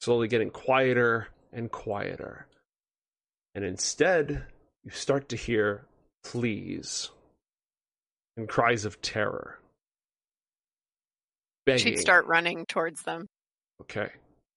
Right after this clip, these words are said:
Speaker 1: You hear an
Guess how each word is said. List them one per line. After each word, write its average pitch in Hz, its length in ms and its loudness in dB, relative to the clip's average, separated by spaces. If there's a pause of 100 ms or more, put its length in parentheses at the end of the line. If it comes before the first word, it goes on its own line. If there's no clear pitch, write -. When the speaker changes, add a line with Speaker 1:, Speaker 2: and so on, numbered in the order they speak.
(2000)
Speaker 1:
You 113 140 0
hear 190 480 2 (100)
an 104 140 -2